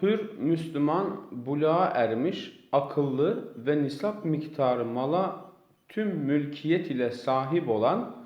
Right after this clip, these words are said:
ve bu malın üzerinden bir sene geçmiş kişilere vaciptir.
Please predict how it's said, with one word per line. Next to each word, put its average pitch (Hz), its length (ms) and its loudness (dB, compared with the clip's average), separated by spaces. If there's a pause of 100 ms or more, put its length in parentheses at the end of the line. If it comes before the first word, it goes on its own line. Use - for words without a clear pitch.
(360)
ve 135 160 0
bu 190 80 -4
malın 151 380 0
üzerinden 123 800 -4
bir 160 140 -2
sene 110 300 -4
geçmiş 135 560 -6
kişilere 120 600 -6 (460)
vaciptir. 113 720 0